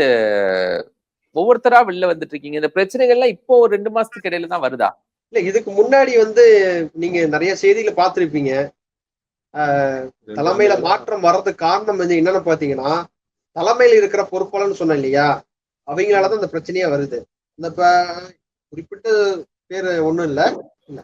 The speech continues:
Speaker 2: அதான் சொல்றேன். இது மாதிரியான நபர்கள் என்னன்னா, இப்ப அண்ணனை தவறான முறையில வழி நடத்துறாங்களோன்னு எனக்கு சந்தேகம் வருது. இப்ப எந்த விஷயமும் கட்சி சார்ந்த நிகழ்வோ, நாங்க ஒரு நிகழ்வை சொல்றோம் அப்படின்னா,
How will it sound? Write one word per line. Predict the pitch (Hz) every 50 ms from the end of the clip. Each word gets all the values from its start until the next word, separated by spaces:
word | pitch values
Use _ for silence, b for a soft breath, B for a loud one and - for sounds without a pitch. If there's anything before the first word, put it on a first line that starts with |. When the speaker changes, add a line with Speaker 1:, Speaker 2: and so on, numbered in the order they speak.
| _
Speaker 2:
அதான் | - 196 254
சொல்றேன். | - - 226 180 - 110 -
இது | - 139
மாதிரியான | 143 156 165 175 175 175 165
நபர்கள் | 151 151 151 160 156 160 151 147 151
என்னன்னா, | 160 160 160 175
இப்ப | 175 165 - 135
அண்ணனை | 139 151 175 175 175 165 139 -
தவறான | 127 127 147 170 190 208 202
முறையில | 190 190 185 185 185 185
வழி | 170 165 170 170
நடத்துறாங்களோன்னு | 165 160 160 - 160 156 156 156 156 160 175 196 202
எனக்கு | 190 180 156 151
சந்தேகம் | 156 - 147 156 180 180 170 160
வருது. | 143 127 120 117 - _ _ _
இப்ப | _ _ 160
எந்த | 151 143 131 139 165 202 214 247 254
விஷயமும் | 233 220 220 208 226 233 226 226 240 240
கட்சி | 208 190 185 208 208
சார்ந்த | - 226 208 202 196
நிகழ்வோ, | 185 180 175 185 190 185 190 208
நாங்க | 202 196 190 180
ஒரு | 170 170 165 160 165 160
நிகழ்வை | 160 160 170 190 196 196 175 160
சொல்றோம் | 175 170 170 185 190 180 160
அப்படின்னா, | 147 147 143 135 143 160 185 202